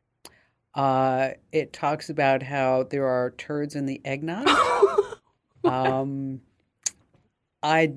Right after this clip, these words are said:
Speaker 1: don't know what else it says. Uh, sneaking up the back stairs.
Speaker 2: Is this like
Speaker 1: So
Speaker 2: a mommy
Speaker 1: if
Speaker 2: kissing
Speaker 1: any
Speaker 2: Santa Claus situation?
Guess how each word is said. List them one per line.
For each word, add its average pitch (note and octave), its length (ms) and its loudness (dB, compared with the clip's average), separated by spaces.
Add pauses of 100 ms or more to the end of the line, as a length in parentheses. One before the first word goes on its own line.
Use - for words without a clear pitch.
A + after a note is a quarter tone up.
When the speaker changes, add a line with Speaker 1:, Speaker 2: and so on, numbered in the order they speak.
(260)
Speaker 1:
don't E3+ 240 4
know E3 160 4
what D3 160 2
else C#3 320 -2
it D3+ 200 -4
says. E3 680 -6 (520)
Uh, B2+ 460 -2
sneaking F3 500 -2
up D3+ 140 -4
the D#3 80 -4
back D3 320 -2
stairs. A#3+ 720 -4
Speaker 2:
Is D#4 200 2
this F#4 180 4
like G4+ 120 6
Speaker 1:
So - 80 8
Speaker 2:
a - 20 6
mommy C#4 380 4
Speaker 1:
if C4 40 -4
Speaker 2:
kissing - 240 4
Speaker 1:
any B3+ 80 4
Speaker 2:
Santa A#3+ 300 2
Claus C4 320 -2
situation? C#4+ 640 -4